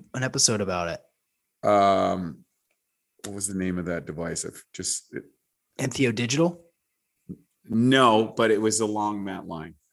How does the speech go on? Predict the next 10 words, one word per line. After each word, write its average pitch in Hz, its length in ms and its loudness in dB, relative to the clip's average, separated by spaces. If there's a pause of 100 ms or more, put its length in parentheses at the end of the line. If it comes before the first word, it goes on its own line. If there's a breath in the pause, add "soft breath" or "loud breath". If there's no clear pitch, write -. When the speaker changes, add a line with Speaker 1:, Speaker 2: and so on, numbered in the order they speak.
Speaker 1:
Okay. 120 340 0 (1120 loud breath)
Speaker 2:
This - 160 -4
lady's 107 360 2
done 95 340 -4
one 101 180 -4
point 92 320 -4
six - 480 -4 (260)
billion 85 720 -2 (140)
in 80 480 -10 (260)
exits, 85 800 -6